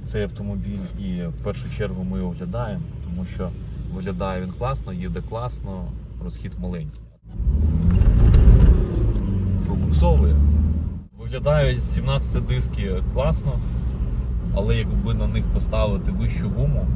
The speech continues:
в Україні буде це відчуватися, і, я думаю, довго ця гума не проїздить. Двигун працює нормально,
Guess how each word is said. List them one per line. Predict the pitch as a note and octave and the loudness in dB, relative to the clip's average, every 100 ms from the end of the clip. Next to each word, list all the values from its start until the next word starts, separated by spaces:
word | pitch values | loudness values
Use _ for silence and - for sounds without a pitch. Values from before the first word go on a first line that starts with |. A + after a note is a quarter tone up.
| - - | 0 0
в | - | 2
Україні | - - - - | 4 6 6 6
буде | - E3+ E3+ | 6 6 6
це | - | 6
відчуватися, | E3+ - - - - - - | 6 6 6 6 6 6 8
і, | - - - - - - - - - - - | 8 8 6 6 4 4 4 4 4 4 4
я | - | 4
думаю, | - - - | 2 2 4
довго | - D#3 - - - - | 4 4 4 4 4 4
ця | - | 2
гума | - - - | 2 2 4
не | G3 | 4
проїздить. | - - - - - - - - - - - - - - - - - - - - - - - - - - | 2 4 4 4 4 4 4 4 4 2 2 2 2 2 0 0 2 2 2 4 2 2 2 2 2 4
Двигун | B2 C3+ F#3+ | 4 6 6
працює | E3+ - - C#3+ | 6 6 6 6
нормально, | - - - F#3+ - - | 6 6 6 6 6 6